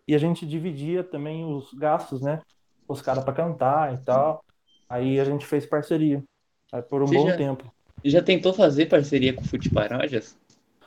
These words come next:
Speaker 1: Mano, eu nunca tentei, porque eu acho que, tipo assim, seria muito, muito desproporcional, seria muito eu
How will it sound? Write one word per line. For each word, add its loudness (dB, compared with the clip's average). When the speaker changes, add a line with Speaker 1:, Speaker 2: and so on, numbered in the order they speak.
Speaker 1:
Mano, 2
eu 10
nunca 4
tentei, 6
porque 2
eu 10
acho 8
que, -2
tipo -2
assim, -2
seria 4
muito, 2
muito 4
desproporcional, 6
seria 6
muito 4
eu 8